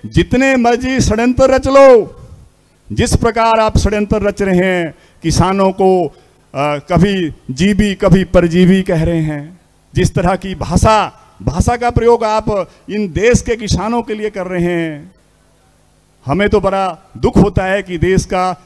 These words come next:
प्रधानमंत्री जो एक सर्वोच्च पोस्ट पे बैठा हुआ है और इस तरह की भाषा परजीवी कह रहा है।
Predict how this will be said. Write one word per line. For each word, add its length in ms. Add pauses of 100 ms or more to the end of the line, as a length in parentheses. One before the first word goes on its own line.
(100)
प्रधानमंत्री 680
जो 200
एक 200 (440)
सर्वोच्च 600 (800)
पोस्ट 280
पे 140
बैठा 280
हुआ 280
है 260 (260)
और 260
इस 200
तरह 240
की 320 (280)
भाषा 360 (800)
परजीवी 420
कह 220
रहा 120
है। 160